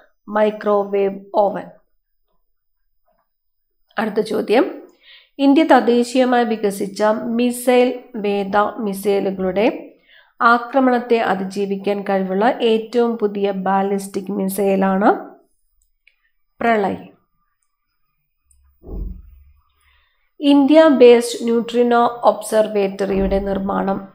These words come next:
പുരോഗമിക്കുന്നത് എവിടെയാണ്?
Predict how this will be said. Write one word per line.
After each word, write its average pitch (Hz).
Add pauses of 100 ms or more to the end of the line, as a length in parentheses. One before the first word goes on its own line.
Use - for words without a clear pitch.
(100)
പുരോഗമിക്കുന്നത് 208 (240)
എവിടെയാണ്? 196